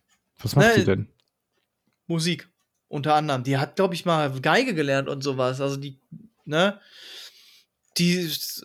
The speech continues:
Speaker 2: äh, verkma-, vermarktet sich halt nur komplett künstlich. Das ist so ihr Markt.
Speaker 1: Ja, ich wollte grad sagen, es sieht so aus, nicht, dass sie Geige gelernt hat, sondern dass sie einen Schönheitschirurgen kennengelernt hat.
Speaker 2: Ja, aber ich glaub, das ist ja, ist ja dieser schöne, interessante Kontrast bei ihr dann.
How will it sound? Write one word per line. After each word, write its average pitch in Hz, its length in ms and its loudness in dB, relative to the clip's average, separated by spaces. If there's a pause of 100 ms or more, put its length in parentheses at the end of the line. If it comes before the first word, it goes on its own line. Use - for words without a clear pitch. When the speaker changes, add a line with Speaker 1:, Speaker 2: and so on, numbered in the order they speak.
Speaker 2:
äh, 165 320 6
verkma-, 160 460 -2
vermarktet 190 480 0
sich 147 140 -6
halt 151 140 0
nur 156 120 -4
komplett 160 320 -2
künstlich. 214 460 -2
Das 139 180 -4
ist - 300 -6
so 160 160 0
ihr 156 140 -2
Markt. 165 480 2
Speaker 1:
Ja, - 60 -6
ich 107 160 2
wollte 120 160 8
grad 127 140 6
sagen, 131 280 8
es 110 120 6
sieht 113 260 2
so 117 120 4
aus, 123 340 4
nicht, 120 240 0
dass 110 120 -4
sie 113 100 -4
Geige 127 320 6
gelernt 131 280 6
hat, 127 140 4
sondern 117 280 4
dass 117 180 2
sie 107 120 2
einen 110 680 4
Schönheitschirurgen 113 800 4
kennengelernt 110 640 6
hat. 107 240 -4 (400)
Speaker 2:
Ja, 214 300 6
aber 196 360 4 (100)
ich - 180 -4
glaub, 175 280 0 (1200)
das 175 200 2
ist - 420 -6
ja, 196 140 8
ist - 380 0
ja 233 140 6
dieser 190 240 6
schöne, 240 300 2
interessante 202 500 0
Kontrast 190 500 -4
bei 147 100 0
ihr 139 180 -2
dann. 139 300 -4